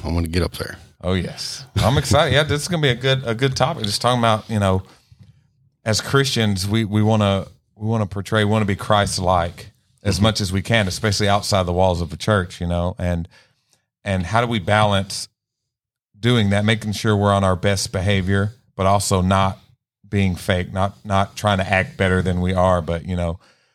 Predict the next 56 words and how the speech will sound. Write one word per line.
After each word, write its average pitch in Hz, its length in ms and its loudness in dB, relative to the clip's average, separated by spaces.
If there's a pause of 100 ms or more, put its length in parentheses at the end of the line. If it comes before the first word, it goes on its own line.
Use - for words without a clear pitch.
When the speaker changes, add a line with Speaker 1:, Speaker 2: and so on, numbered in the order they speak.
(280)
Speaker 2:
watch 120 400 0
the 120 100 -2
way 113 140 4
we 107 140 0
act, 101 260 0
watch 110 220 2
the 117 60 -2
way 110 120 2
we 101 120 2
talk. 95 280 0
You 95 80 -6
know, 90 120 -2
when 92 140 -4
we're 95 120 2
at, 95 140 0 (180)
at 90 220 -6
the, 90 320 -4
the 92 120 -2
store 92 260 0
at 92 60 -2
Walmart 90 320 2
or 85 100 -2
something 87 380 -2
and 85 140 -2
somebody 92 320 0
cuts 92 240 -2
in 101 80 0
front 113 220 2
of 98 80 0
us 90 180 -2
or 92 80 -2
something 98 500 -2
happens 104 560 0
to 101 80 -2
where 95 140 2
we, 95 200 -2 (440)
our 92 100 -2
flesh 107 340 2
starts 101 300 0
to 98 80 -2
rise 95 300 4
Speaker 3:
Mm-hmm. - 20 4 (240)
Speaker 2:
up, - 0 - (600)
you 98 80 -4
know, 95 120 4
where, 95 260 2
where 92 320 -4
we 90 140 -2
wanna 101 220 2
be 92 160 2
real, 92 260 4
but 90 100 0
we 90 140 2
also 92 320 2
don't 87 220 0
wanna 85 440 -2